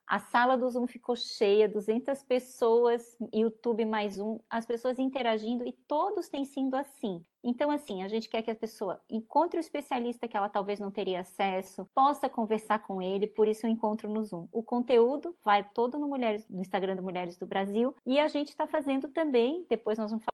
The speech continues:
falar melhor sobre a grade, um evento anual agora dia vinte e oito, e esse mês a campanha Saúde no Janeiro Branco, que nós estamos focados em janeiro na saúde mental. Mas o Saúde-se é isso, gente: é conteúdo,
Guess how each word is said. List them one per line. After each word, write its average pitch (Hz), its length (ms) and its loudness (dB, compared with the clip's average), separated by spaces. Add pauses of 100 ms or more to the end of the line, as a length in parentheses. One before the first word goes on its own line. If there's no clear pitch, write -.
(120)
falar 220 180 2
melhor 214 300 2
sobre 220 240 -2
a 233 60 0
grade, 226 320 2
um 294 100 0
evento 277 400 -2
anual 302 380 2
agora 247 260 0
dia 240 160 2
vinte 233 240 -4
e 226 60 2
oito, 220 280 0 (200)
e 330 120 2
esse 294 300 0
mês 277 400 0
a 302 80 2
campanha 294 480 -2
Saúde 254 480 0
no 269 100 -4
Janeiro 233 360 0
Branco, 226 260 -2
que 277 80 -6
nós 240 160 0
estamos 254 260 -6
focados 240 360 0
em - 20 0
janeiro 240 380 0
na 247 140 0
saúde 247 340 -2
mental. 240 560 -2 (340)
Mas 254 160 2
o 285 60 -2
Saúde-se 294 480 4
é 403 80 0
isso, 190 340 -2
gente: 180 260 -6
é 185 60 0
conteúdo, 226 1000 0